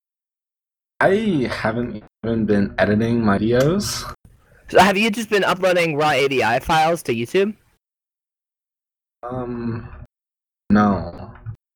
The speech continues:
Speaker 2: Well, then, what, like, are you using Windows Me-, uh, oh, you're on Windows eight. Doesn't
Speaker 1: Yeah.
Speaker 2: come with Movie Maker, does it?
Speaker 1: No, I am using Windows Movie Maker. Why I blanked a while.
Speaker 2: How'd you, um,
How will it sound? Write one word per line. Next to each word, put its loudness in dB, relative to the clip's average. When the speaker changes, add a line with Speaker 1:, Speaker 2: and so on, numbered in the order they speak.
Speaker 2:
Well, 4
then, 2
what, 2
like, 2
are 2
you 4
using 0
Windows 0
Me-, -6
uh, 2
oh, 2
you're 2
on 2
Windows 2
eight. 2
Doesn't 4
Speaker 1:
Yeah. -2
Speaker 2:
come 0
with 0
Movie -2
Maker, 0
does 0
it? -2
Speaker 1:
No, 8
I 4
am 2
using 0
Windows -4
Movie 0
Maker. 0
Why 0
I -2
blanked -8
a -8
while. -6
Speaker 2:
How'd 4
you, 2
um, 0